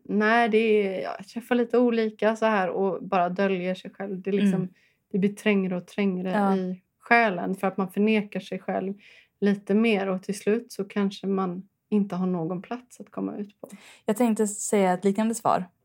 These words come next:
Speaker 1: Mm.
Speaker 2: Och det är att om du inte kan vara dig själv så som du har det, så bör du komma ut för
Speaker 1: Mm.
Speaker 2: att kunna vara så som du vill ha det.
Speaker 1: Mm.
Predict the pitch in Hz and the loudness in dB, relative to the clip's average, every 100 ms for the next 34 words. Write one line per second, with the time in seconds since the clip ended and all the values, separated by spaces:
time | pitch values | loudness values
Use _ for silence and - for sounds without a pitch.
0 | - 202 196 185 180 170 - - - 202 | -6 -4 -2 -2 0 0 -2 -12 0 2
1 | 196 208 208 202 180 190 185 175 170 170 | 4 4 2 0 0 0 2 2 0 -2
2 | - 190 202 220 - _ _ - - 170 | 0 0 0 -6 -14 _ _ -6 0 0
3 | 165 165 156 156 156 170 165 - - _ | 0 -2 0 -2 0 0 0 -2 -8 _
4 | _ _ - - 165 165 156 151 - 156 | _ _ -12 -6 0 2 0 -2 -6 -4
5 | 151 139 - - - - - 202 196 151 | -4 -4 -8 -16 -20 -20 -10 -2 0 0
6 | - 156 143 147 139 151 - 170 147 147 | -4 -6 -6 -4 -6 -8 -12 -12 -10 -10
7 | 139 131 135 - - _ _ - 208 | -10 -10 -10 -12 -18 _ _ -2 0